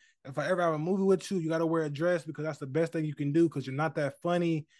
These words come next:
He, he was going in, bro. He was going in on everybody. He just, he was letting it be known. He was calling Faizon, uh, Faizon Love fat,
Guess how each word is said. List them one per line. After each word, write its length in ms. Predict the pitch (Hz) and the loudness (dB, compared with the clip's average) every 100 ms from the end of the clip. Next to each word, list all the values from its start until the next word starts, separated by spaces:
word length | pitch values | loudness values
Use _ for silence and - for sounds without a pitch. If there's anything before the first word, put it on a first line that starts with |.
| _ _ | _ _
He, 120 | 180 208 | -2 0
he 100 | 175 | 2
was 180 | 240 202 | 2 4
going 240 | 220 220 | 4 4
in, 240 | 226 220 | 2 0
bro. 120 | 185 180 | 0 2
He 80 | |
was 80 | 196 | 0
going 180 | 180 185 | 0 -2
in 80 | 170 | -2
on 100 | 156 | -2
everybody. 640 | 180 185 180 180 180 180 | -2 -2 2 4 4 4
He 160 | 170 180 | -4 -8
just, 320 | 156 160 139 _ _ _ _ - - | -4 -6 -6 _ _ _ _ -20 -10
he 180 | - | 2
was 120 | 185 175 | 4 6
letting 200 | 190 196 | 6 4
it 60 | |
be 140 | 185 196 | 4 4
known. 260 | 214 208 | 4 4
He 100 | 185 | 2
was 140 | 196 180 | 0 -2
calling 260 | 185 170 139 | -2 -4 -2
Faizon, 500 | 180 185 165 175 170 - | 2 2 4 2 0 -2
uh, 400 | 160 156 139 123 - - | -2 0 -2 -4 -8 -2
Faizon 380 | 175 165 151 151 | 0 2 0 2
Love 260 | 175 165 - | 4 2 0
fat, 320 | 170 175 165 | 0 2 0